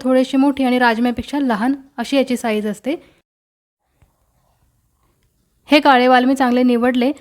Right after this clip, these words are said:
आणि एका भांड्यामध्ये घेतलेले आहेत. आता याच्यामध्ये पाणी टाकूया आणि हे वाल स्वच्छ धुवून घेऊया. दुकानांमध्ये कडधान्यांना पावडर लावून ठेवलेली असते कीड लागू नये म्हणून. यासाठी आपण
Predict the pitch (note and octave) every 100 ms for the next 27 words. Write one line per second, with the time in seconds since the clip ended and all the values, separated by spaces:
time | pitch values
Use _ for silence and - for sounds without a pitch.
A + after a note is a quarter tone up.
0 | _ - B3 B3 B3+ A3+ A#3 A#3 A#3 C4
1 | A3 G#3+ A3 G#3+ G#3 D#4+ - _ - B3+
2 | C#4 C4+ C#4 C#4 B3+ B3+ C4 C4 C4+ C4+
3 | D#4+ B3 A#3+ B3 A#3+ C#4+ C#4+ A#3 - C#4
4 | A#3 A3 A3 G#3+ G#3 A#3+ - _ _ _
5 | _ _ - C4 C4+ D4 D4 C#4+ C#4 C#4+
6 | C4 B3 B3+ B3+ C4 B3+ A3+ A#3+ A#3+ B3
7 | B3 A#3 A#3+ A#3+ A#3 C4+ C4+ B3 A#3 A3+
8 | A3+ A#3 A#3 A3+ A#3+ E4 _ _ _ -
9 | B3 B3+ B3+ C#4 C4 - C#4